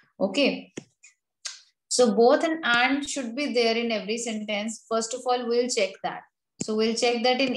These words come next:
every sentence, they are using the both and and usage. Okay. But the difference is that if we are talking about that unsolicited electronic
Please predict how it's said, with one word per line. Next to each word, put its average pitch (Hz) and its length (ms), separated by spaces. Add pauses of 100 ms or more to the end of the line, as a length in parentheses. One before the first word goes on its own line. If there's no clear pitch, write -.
(160)
every 247 240
sentence, 254 680
they 220 80
are 220 220
using 220 320
the 240 60
both 202 280
and 214 180
and 185 300
usage. 196 640 (1700)
Okay. 330 360 (220)
But 262 220
the 269 100
difference 302 540
is 330 400 (260)
that 262 180
if 320 160
we 349 120
are 359 100
talking 302 440
about 294 360
that 302 300 (480)
unsolicited 294 1120 (180)
electronic 247 920